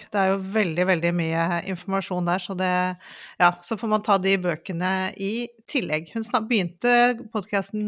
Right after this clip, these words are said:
med å snakke om at hun skal komme nå med en ny bok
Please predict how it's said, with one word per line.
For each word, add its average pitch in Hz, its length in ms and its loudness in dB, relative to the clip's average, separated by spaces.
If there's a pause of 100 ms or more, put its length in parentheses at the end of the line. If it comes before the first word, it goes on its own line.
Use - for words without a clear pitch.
med 190 240 0
å 196 180 2
snakke 214 320 -4
om 180 60 -4
at 175 100 -8
hun 190 80 -4
skal 208 160 -4
komme 185 320 -2
nå 185 180 0
med 185 300 0 (560)
en 220 240 4 (160)
ny 208 320 4
bok 349 320 4